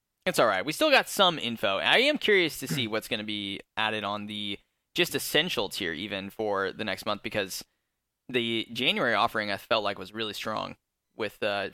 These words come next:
Speaker 1: Fallen Order and Fallout seventy-six as the two that are coming.
Speaker 2: Yep.
Speaker 1: I think there was another, but those are the two that I remember the most, most recently. So, yeah, good stuff there. All right, guys, it's that time of the show. We're gonna get into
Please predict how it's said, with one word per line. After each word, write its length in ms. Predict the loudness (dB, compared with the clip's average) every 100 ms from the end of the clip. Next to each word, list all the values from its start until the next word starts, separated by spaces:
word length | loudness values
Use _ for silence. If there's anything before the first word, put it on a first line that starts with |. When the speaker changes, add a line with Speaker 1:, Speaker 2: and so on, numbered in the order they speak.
| -2
Speaker 1:
Fallen 260 | -2 0
Order 380 | -4 -4 -4 -6 -6
and 180 | -8 -4
Fallout 300 | -2 0 0
seventy-six 720 | -2 -4 -6 -4 -6 -6 -16 _ _ _ _ _
as 120 | -10 -8
the 80 |
two 200 | -6 -4
that 100 | -4
are 60 | -2
coming. 220 | 0 0
Speaker 2:
Yep. 60 | 0
Speaker 1:
I 40 |
think 100 | -2
there 80 | -2
was 100 | -2
another, 280 | -4 -2 -2
but 140 | -4
those 160 | -6 -6
are 40 |
the 60 | -8
two 160 | -6 -4
that 100 | -2
I 40 |
remember 460 | -2 -4 -6 -8 -10 _ _ _ _ _ _ -10
the 100 | -8
most, 320 | -6 -8 -14 -10
most 180 | -10 -8
recently. 300 | -10 -8 -6
So, 240 | -2 -4 -6 -20 -20 _ 2
yeah, 180 | 2 2 -4
good 120 | -4
stuff 220 | -2 -2 -2
there. 200 | -8 -8 _ _ _ _ _ _ _ _ _ _ _ _ _ _ _ _ _ _
All 80 | 6
right, 140 | 6 8
guys, 280 | 6 6
it's 140 | 2 4
that 160 | 4
time 200 | 6 2
of 60 | 4
the 60 | 0
show. 340 | 4 6 4
We're 220 | 2 -2
gonna 180 | 2 0
get 280 | 2 -2 0
into 340 | -2 -4 -4